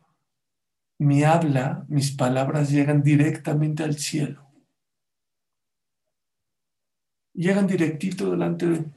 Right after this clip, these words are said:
de Dios. Y allá arriba hay muchos fiscales, muchos ángeles acusadores.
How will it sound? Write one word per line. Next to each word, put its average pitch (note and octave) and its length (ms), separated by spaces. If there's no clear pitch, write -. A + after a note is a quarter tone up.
de C3 160
Dios. C3+ 380
Y D3 80
allá D3+ 220
arriba D3+ 300
hay D3 120
muchos C#3+ 460
fiscales, - 880
muchos C3+ 400
ángeles C3+ 400
acusadores. - 960